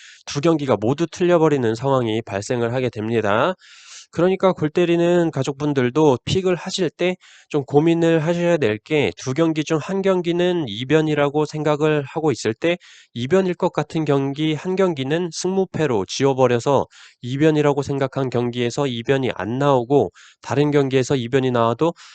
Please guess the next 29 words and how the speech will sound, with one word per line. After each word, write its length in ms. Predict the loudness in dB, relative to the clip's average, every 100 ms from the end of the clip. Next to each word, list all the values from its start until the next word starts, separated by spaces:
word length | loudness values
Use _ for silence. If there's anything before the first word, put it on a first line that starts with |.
| -14
한 180 | -6 -4
경기는 460 | -2 -2 -2 -2 -2
맞출 360 | -6 -4 -2
것인지에 560 | 0 0 -2 -2 0 2
대해서는 580 | 2 0 -2 0 -2 -4 -12 -20 -20 -20 -2
본인의 440 | 2 2 2 2
판단에 440 | 0 -2 0 0 0
맡기는 380 | -4 -2 -2 -2
게 120 | -4
좋을 240 | -2 -4
것 160 | -2 -6
같습니다. 720 | -6 -6 -4 0 2 2 0 _ -20 -20 -6
저 120 | 0
같은 240 | 2 2 2
경우는 540 | 2 2 2 0 0
사실 440 | -2 0 2 0 0
한 140 | -2
경기 260 | 0 0 -4
틀리면 560 | -2 0 2 2 0
어차피 420 | -2 -2 -2 -2 -2
일 180 | -2
등도 260 | -2 0 2
아닌데 440 | 2 0 -2 -4 -6 -16 -20 _ 0
'내 160 | 4 4
운이 280 | 2 0
아닌가 440 | 2 2 0 2 2
보다.' 240 | 2 -2
생각을 400 | -2 -4 -4 -4
하고 320 | -4 -4 -2